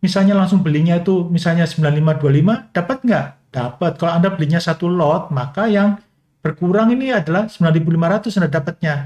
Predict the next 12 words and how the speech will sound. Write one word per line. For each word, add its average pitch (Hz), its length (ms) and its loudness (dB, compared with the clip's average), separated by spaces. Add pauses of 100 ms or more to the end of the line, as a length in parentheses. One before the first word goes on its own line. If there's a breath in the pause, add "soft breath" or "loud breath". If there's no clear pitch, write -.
(260 loud breath)
Tapi 269 320 -6
kalau 202 240 0
Anda, 214 400 -2
Anda 214 260 2
langsung 202 540 2
beli 190 720 2 (160)
di 185 100 2
harga 156 460 0
sembilan 147 480 0
tujuh 160 160 -2
lima 160 240 2
puluh, 180 400 0